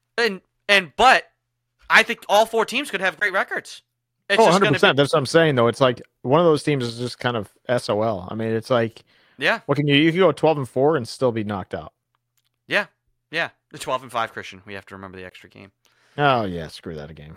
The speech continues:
Speaker 2: Whatever. <laughs> Twelve and four.
Speaker 1: <laughs> We're just gonna keep saying twelve and four. Um, so yeah, your thoughts on the Russell Wilson trade? Uh, and I will pull up the exact terms of that deal.
Speaker 2: Uh, I love it for Denver. I mean, I think Denver's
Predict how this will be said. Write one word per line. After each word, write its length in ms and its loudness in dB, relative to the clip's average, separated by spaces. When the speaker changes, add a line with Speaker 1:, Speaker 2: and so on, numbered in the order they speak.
Speaker 2:
Whatever. 300 -20
<laughs> 220 -14
Twelve 160 2
and 100 -10
four. 260 -10
Speaker 1:
<laughs> 320 -20
We're 640 -12
just 100 -8
gonna 80 -14
keep 180 -16
saying 240 -14
twelve 240 -16
and 80 -20
four. 260 -20
Um, 460 0
so 100 -6
yeah, 280 4
your 140 -2
thoughts 380 0
on 140 -2
the 200 -10
Russell 480 -2
Wilson 720 -6
trade? 460 -4
Uh, 400 -4
and 80 -12
I 100 -2
will 180 -10
pull 180 -8
up 120 -8
the 100 -14
exact 400 -10
terms 420 -14
of 120 -18
that 220 -12
deal. 280 -20
Speaker 2:
Uh, 220 0
I 120 4
love 260 2
it 100 0
for 540 -4
Denver. 540 -6
I 80 -6
mean, 220 -4
I 140 0
think 200 -2
Denver's 480 0